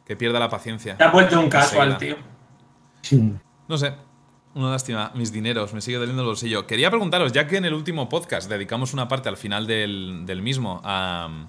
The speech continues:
Speaker 1: a recomendar juegos de, de Steam, quería preguntaros tanto a los que vais a ver el podcast en diferido en YouTube, para que lo pongáis en los comentarios, como a los que estáis viéndolo en directo ahora mismo, que si al final nos hicisteis caso y habéis comprado alguna cosilla en las, en las ofertas, y si os está molando lo que habéis comprado.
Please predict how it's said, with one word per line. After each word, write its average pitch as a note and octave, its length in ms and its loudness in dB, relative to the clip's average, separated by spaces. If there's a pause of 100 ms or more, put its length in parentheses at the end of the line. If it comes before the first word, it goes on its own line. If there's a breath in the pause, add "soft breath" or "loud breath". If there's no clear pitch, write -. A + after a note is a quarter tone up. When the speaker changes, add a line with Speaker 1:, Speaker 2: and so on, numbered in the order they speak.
(440)
Speaker 1:
a A2+ 80 2
recomendar A2 380 -2
juegos C3+ 280 -2
de, A2+ 240 0
de G2 140 -6
Steam, C#3 360 -4 (380 soft breath)
quería A#2 280 2
preguntaros C#3+ 540 2
tanto A2 420 0
a G#2 80 2
los G2+ 140 -4
que G#2+ 100 -8
vais C3 140 -2
a D3 40 -2
ver D3 180 0
el C#3 300 0
podcast C3+ 420 -6
en B2+ 80 -4
diferido B2 360 -2
en A#2 80 -2
YouTube, C#3 340 -4 (340 soft breath)
para G2+ 140 0
que G2+ 80 0
lo G2+ 60 -4
pongáis A#2+ 240 -4
en C#3 40 -6
los B2+ 80 -4
comentarios, B2 520 -2
como G#2 180 -6
a G2 40 -4
los G2 120 -8
que - 80 -12
estáis B2 160 -4
viéndolo B2+ 260 -4
en A#2 60 -4
directo A#2 320 -4
ahora A2+ 180 0
mismo, A2+ 300 -6 (420 soft breath)
que F#2+ 540 2
si F#2 160 -2
al G#2 60 -4
final A2+ 260 -2
nos A#2+ 140 -4
hicisteis A#2 320 -8
caso C#3 320 -4
y B2+ 120 0
habéis G2 560 0
comprado G2 380 -4
alguna F#2 260 -6
cosilla G#2+ 320 -6
en A2 100 -4
las, F2 360 -8
en F#2 80 -6
las F2 140 -8
ofertas, D3 560 -8
y G#2 80 -6
si G#2+ 120 -4
os G2 140 -4
está G2 580 -4
molando G#2 300 -2
lo F#2+ 80 -2
que F#2+ 80 -2
habéis F#2+ 140 -4
comprado. G#2 400 -6